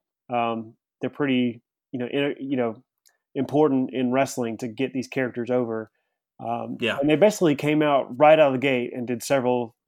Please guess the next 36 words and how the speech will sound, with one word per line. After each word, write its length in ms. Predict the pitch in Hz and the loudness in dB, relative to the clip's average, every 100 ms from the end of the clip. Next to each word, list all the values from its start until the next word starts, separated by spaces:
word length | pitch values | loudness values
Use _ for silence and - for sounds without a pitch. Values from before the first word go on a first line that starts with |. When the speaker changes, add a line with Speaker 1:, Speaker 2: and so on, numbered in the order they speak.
| _ - | _ -6
Speaker 1:
I 20 | |
mean, 220 | 127 123 | -2 0
with 160 | 120 117 | -2 -2
the 240 | 120 110 - _ _ - | -2 -4 -8 _ _ -2
Cody 280 | 151 151 147 | 2 4 4
and 240 | 131 123 - | 2 -4 -2
Dustin 440 | 139 143 - 139 135 | 2 2 2 0 2
getting 180 | 139 | 2
off 140 | 131 117 | 0 -4
the 60 | - | -4
plane, 540 | 160 151 139 139 135 - _ _ _ _ - | 0 2 2 0 -2 -8 _ _ _ _ -2
meeting 260 | 135 139 131 | 0 2 2
with, 160 | 127 | 2
uh, 200 | 123 120 - | 0 -2 -6
Tony 240 | 135 139 | -4 -2
Schiavone, 520 | 127 127 143 143 143 | -2 0 2 2 2
and 120 | 139 135 | 2 2
then 300 | 131 127 - _ _ - | 2 0 -4 _ _ -2
having, 240 | 139 135 | 0 0
like, 180 | 120 123 | 0 0
the 80 | 135 | 0
immediate 300 | 120 135 120 | 0 0 0
recap 500 | 131 139 135 131 127 | 0 0 2 2 2
and, 160 | 131 123 - | -4 -6 -8
and 200 | 123 113 | -8 -2
telling 240 | 139 135 | 0 0
the 60 | 127 | -2
story 320 | - 131 131 | -2 -2 0
of 40 | 120 | 0
what 120 | 120 | 2
happened 300 | 123 123 117 | 2 0 0
last 280 | 131 127 139 | 0 0 0
week 220 | 135 135 | 0 0
and 100 | 110 | -4
how 200 | 123 123 | -4 -4
it's, 200 | 131 | -8